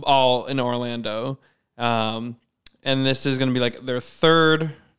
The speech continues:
well, I guess it depends probably how you count, but their third park.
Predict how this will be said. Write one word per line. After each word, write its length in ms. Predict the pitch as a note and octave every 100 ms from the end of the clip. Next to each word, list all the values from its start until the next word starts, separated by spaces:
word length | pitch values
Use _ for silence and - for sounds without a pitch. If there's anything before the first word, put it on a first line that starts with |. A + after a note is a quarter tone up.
| _
well, 240 | C#3 C3 B2+
I 100 | B2
guess 160 | A#2
it 60 | A2
depends 240 | A#2+ A#2
probably 200 | A2 A2
how 60 | A2+
you 100 | A#2
count, 300 | A#2 G2 -
but 100 | C3
their 120 | C#3
third 320 | C#3 C#3+ C3
park. 420 | C3 B2+ B2+ -